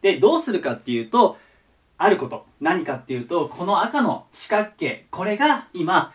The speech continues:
平行四辺形になってるっていうことで、まず気づくのが一つです。で、なぜかっていうと、今、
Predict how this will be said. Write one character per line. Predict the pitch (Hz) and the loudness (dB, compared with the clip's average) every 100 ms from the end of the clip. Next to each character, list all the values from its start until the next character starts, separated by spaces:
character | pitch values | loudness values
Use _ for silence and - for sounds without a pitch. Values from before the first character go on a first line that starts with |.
| _ | _
平 | 175 214 262 | 2 2 4
行 | 294 302 | 0 0
四 | - | -2
辺 | 339 403 | -4 -2
形 | 285 | 0
に | 277 | 2
な | 202 | 2
っ | 220 | 0
て | - | -2
る | 120 - _ _ _ _ | -4 -6 _ _ _ _
っ | |
て | 262 | 0
い | 294 | 2
う | |
こ | 330 | 4
と | |
で、 | 233 | 2
ま | 233 | 2
ず | 226 | 0
気 | - 214 | 0 2
づ | 247 | 4
く | |
の | 226 | 2
が | - | 0
一 | - 180 | 0 -2
つ | 127 | -2
で | 101 | -8
す。 | - _ _ _ _ _ _ _ | -10 _ _ _ _ _ _ _
で、 | - | -2
な | 277 | 0
ぜ | 339 285 | 0 0
か | 190 | -2
っ | - | -2
て | 131 | -6
い | 120 | -6
う | 113 | -4
と、 | 185 160 - _ _ _ _ _ _ _ - | -2 -2 -4 _ _ _ _ _ _ _ -8
今、 | 220 202 180 | -2 0 -2